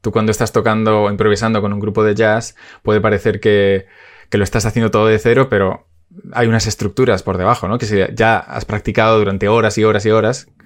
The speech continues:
es mucho más fácil parecer que, que, que parezca que no te cuesta, pero a lo mejor sí que ha habido un esfuerzo importante detrás.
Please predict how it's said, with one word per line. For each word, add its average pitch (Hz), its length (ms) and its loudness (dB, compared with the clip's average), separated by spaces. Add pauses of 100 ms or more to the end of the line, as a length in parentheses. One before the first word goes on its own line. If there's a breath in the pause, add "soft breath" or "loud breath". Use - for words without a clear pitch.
(420 loud breath)
es 110 180 -2
mucho 110 200 -2
más 107 140 -2
fácil 101 680 0
parecer 98 1000 -2 (340)
que, 104 180 -8
que, 110 140 -4
que 104 80 0
parezca 135 500 0
que 107 140 0
no 110 140 -2
te 107 100 -2
cuesta, 123 500 -2 (400 soft breath)
pero 98 140 -2
a - 20 -2
lo 92 60 -4
mejor 98 160 -4
sí 110 180 0
que 101 80 -2
ha 92 40 0
habido 95 160 0
un 90 60 -6
esfuerzo 90 300 -6
importante 95 380 -8
detrás. 87 420 -12